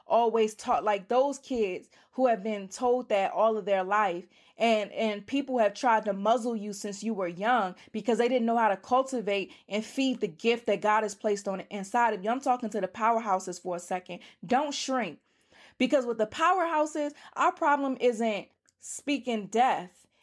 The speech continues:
It isn't speaking negative. Our pro-, our problem is not speaking enough. It's not, is not speaking all of what God places in our mouth to speak.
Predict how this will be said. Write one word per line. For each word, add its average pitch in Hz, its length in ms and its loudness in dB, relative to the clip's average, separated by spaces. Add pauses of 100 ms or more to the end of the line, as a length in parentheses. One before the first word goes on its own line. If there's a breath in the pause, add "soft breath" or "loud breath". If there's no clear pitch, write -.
(140)
It 247 100 4
isn't 285 240 0
speaking 208 440 -6
negative. 214 500 0 (100)
Our 294 200 2
pro-, 294 340 -2
our 294 180 4
problem 214 680 0 (340)
is 240 220 2
not 247 180 2
speaking 254 380 -6
enough. 190 500 -2 (480)
It's 233 180 4
not, 240 240 0 (200)
is 233 180 2
not 240 280 2 (100)
speaking 226 800 -6 (280 soft breath)
all 262 300 4
of 190 120 -2
what 220 200 0
God 220 240 2
places 220 440 -2
in 214 120 -4
our 196 120 -2
mouth 196 280 -2
to 185 140 -12
speak. - 420 -12